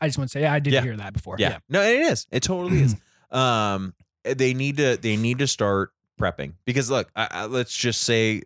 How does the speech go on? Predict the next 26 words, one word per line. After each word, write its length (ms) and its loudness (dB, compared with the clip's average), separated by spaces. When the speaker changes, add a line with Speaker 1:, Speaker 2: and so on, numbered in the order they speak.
Speaker 2:
let's 180 -4
call 260 0
it 40 -4
what 140 2
it 60 -4
is. 200 -2
I 80 2
had 220 0
sex 220 0
before 320 -2
I 20 2
was 120 0
married. 300 0
Speaker 1:
Yep. 240 -10
Speaker 2:
I 80 -2
had 120 0
sex 220 0
in 60 -2
high 160 0
school. 400 -4
Speaker 1:
Yep. 140 -4
Speaker 2:
I'm 100 -10
not 200 -2
trying 400 2
to 100 4
gloat. 720 4